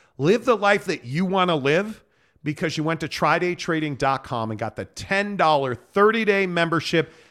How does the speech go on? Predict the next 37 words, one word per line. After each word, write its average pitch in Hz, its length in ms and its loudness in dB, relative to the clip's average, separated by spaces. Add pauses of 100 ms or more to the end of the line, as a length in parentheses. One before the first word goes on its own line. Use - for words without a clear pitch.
(100)
that 139 100 -8
gives 147 220 -4
you 110 60 -6
full 208 440 2
access 175 460 4
to 160 140 -4
their 127 120 -4
program. 175 460 0
And 165 100 -6
listen, 160 280 -6
guys, 92 360 -6 (540)
if 127 100 -8
after 208 280 2
thirty 214 280 0
days 185 240 -2
it's - 160 -4
not 165 220 0
for 180 80 -6
you, 190 140 -2
walk 262 260 -2
away. 269 320 -6 (360)
It's 165 200 -2
a 165 80 0
ten 233 300 -2
dollar 196 320 4
charitable 202 500 2
donation, 156 500 0
so 147 140 -4
it's 123 100 -4
a 113 80 -2
hundred 214 300 -2
percent 175 340 -2
a 147 40 -6
tax-deductible 143 840 -2
expense 92 400 -10
for 95 140 -12
you. 85 300 -8